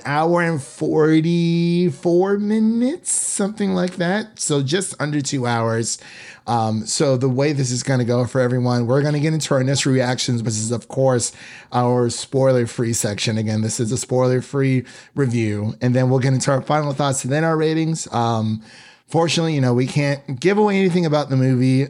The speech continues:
um, itself, but we definitely recommend people to go and watch this. So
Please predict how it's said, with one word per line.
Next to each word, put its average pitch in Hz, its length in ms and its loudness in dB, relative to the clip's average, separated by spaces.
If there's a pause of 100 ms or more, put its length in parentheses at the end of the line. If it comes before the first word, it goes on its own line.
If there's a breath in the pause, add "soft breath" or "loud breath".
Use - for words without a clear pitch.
um, 110 440 -2
itself, 110 680 -4
but 117 260 -4
we 120 140 0
definitely 160 720 0
recommend 127 460 0
people 104 600 -4 (340 soft breath)
to 117 120 -6
go 110 260 0
and 104 80 -2
watch 104 360 -2
this. 104 180 -4
So 107 360 -4